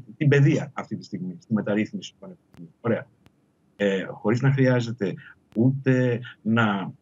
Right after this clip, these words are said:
ε, ξεφεύγουμε με λίγες μέρες διαβούλευση, ούτε να πηγαίνουμε γρήγορα στην κοινοβουλευτική διαδικασία για να ξεπεράσουμε το πρόβλημα. Θα μπορούσε αυτό το πράγμα να λειτουργήσει μέσα από έναν ανοιχτό διάλογο αφενός και αφετέρου.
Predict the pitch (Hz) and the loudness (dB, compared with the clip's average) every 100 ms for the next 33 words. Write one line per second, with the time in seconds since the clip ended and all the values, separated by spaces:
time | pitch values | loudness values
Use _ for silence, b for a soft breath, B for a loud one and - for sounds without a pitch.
0 | _ - 101 95 90 85 - 87 82 - | _ -2 0 0 -2 -4 -10 -18 -14 -4
1 | - 135 131 131 127 120 107 113 127 117 | -2 2 2 2 2 2 2 2 0 0
2 | 113 123 120 110 117 113 104 85 - 85 | 0 0 0 0 -2 0 -2 -2 -8 -12
3 | 87 127 135 131 110 107 101 101 - 104 | -6 -2 0 0 0 -4 -6 -12 -16 -10
4 | - 123 123 123 120 - _ - 92 117 | -2 2 4 2 0 -6 _ -12 -2 2
5 | 131 123 123 110 117 104 104 - 131 120 | 2 0 -4 -4 -2 -2 -6 -2 0 0
6 | 107 104 - 135 117 110 - - 139 127 | -2 -6 -2 0 0 -6 -4 0 2 2
7 | 131 135 131 123 120 131 101 85 - B | 2 2 0 0 0 0 0 -8 -16 B
8 | B B - 113 107 131 135 110 110 98 | B B -2 0 2 2 2 -2 -4 -6
9 | 117 107 92 - _ - 107 110 104 95 | -2 -2 -2 -6 _ -2 2 2 0 -4
10 | 82 107 131 175 196 B B - 120 139 | -2 2 2 2 -4 B B 0 4 4
11 | 135 110 - - 110 117 123 101 - - | 4 0 -6 -4 -2 0 0 0 -6 -8
12 | 98 - 165 165 - 95 101 101 92 80 | -8 -2 0 0 -2 -6 -2 0 0 -4
13 | 80 101 202 - _ - 139 143 143 117 | -2 0 0 -2 _ 2 2 4 2 0
14 | - | -4